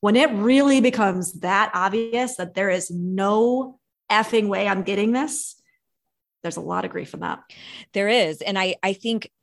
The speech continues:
Speaker 2: also biologically and primitively, we're rooting for our parents. Like, they,
Speaker 1: Totally.
Speaker 2: they're supposed to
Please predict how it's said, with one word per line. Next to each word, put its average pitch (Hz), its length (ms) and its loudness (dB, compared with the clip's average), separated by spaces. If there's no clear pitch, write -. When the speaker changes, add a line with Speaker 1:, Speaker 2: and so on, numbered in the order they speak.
Speaker 2:
also 175 840 0
biologically 156 680 -6
and 151 140 -12
primitively, 160 600 -8
we're 160 220 -8
rooting 160 920 -4
for 160 100 -6
our 139 80 -6
parents. 220 500 -8
Like, 160 240 -6
they, 190 240 0
Speaker 1:
Totally. 285 380 -2
Speaker 2:
they're 240 180 2
supposed 247 840 -4
to 170 240 -2